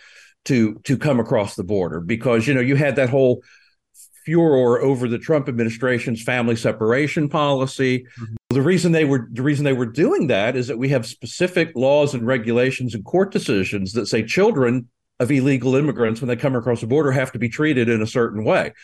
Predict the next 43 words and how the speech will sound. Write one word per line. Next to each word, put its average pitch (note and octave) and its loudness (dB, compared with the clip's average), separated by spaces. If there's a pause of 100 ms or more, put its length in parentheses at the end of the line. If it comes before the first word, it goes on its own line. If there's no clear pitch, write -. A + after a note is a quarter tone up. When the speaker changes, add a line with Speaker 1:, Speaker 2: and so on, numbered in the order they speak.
(380)
Speaker 1:
So, C3 2
you D3+ 2
know, B2 4
you're, C3+ -2
you're C3+ 0
more D3+ 4
likely, G#2 0
I G#2 -2
think, G#2+ -2
to A#2+ -2
be G#2 0
received G2+ -2
the B2+ 0
way A#2+ 2
you A#2+ 2
want A#2 -2
to A2 -6
be G2+ -2
received G#2+ 0 (680)
if B2+ -2
you're C3+ 0
coming C#3 2
across B2 -2
the B2+ 0
border B2 2
with G#2 -2
a F2+ -12
child A#2+ 0
than A2+ 2
you A#2 0
do A#2+ 2
if A#2 0
you're A#2+ -4
just G#2 -12
coming A#2 0
across A2+ -2
the A#2 -4
border A2 2
as G#2+ 0
an A2 -2
able-bodied A2 0
single A2 -2
man. A#2 -2